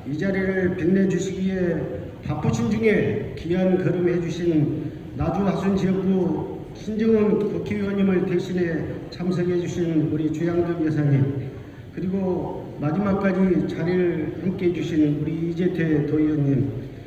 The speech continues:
정말 불철주야 애쓰시는 윤병태 나주시장님, 그리고 김호진 도의원님, 김혜원, 한영철 시의원님을 비롯한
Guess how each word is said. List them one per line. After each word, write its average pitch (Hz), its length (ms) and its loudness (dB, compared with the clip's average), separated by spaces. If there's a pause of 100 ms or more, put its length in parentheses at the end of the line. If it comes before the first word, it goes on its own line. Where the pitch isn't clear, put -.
(260)
정말 180 680 -2 (120)
불철주야 185 1080 -2
애쓰시는 180 800 2
윤병태 185 480 0 (140)
나주시장님, 165 1000 -2 (340)
그리고 175 760 -4
김호진 165 840 0 (320)
도의원님, 175 1160 0
김혜원, 175 880 2
한영철 175 920 -2
시의원님을 180 640 0
비롯한 160 760 -2